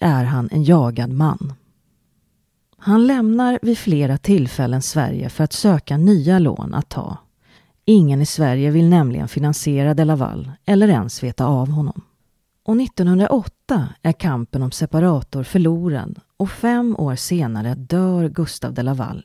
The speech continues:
utfattig i cancer med en skuld på fem miljoner kronor.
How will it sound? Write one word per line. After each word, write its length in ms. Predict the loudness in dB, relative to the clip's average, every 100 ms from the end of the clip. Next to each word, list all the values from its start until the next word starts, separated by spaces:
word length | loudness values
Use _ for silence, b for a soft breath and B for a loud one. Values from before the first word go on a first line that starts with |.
| _
utfattig 880 | -4 -2 -4 -8 -8 -8 _ -14 -12 -10
i 60 |
cancer 760 | -10 -6 -6 -6 -8 -10 -12 -16 -4
med 180 | 2 2
en 80 | 0
skuld 480 | -2 -2 -2 -8
på 120 | -10 -10
fem 460 | -2 -2 -2 -4
miljoner 480 | -4 -4 -4 -8 -12
kronor. 720 | -8 -4 -4 -4 -4 -6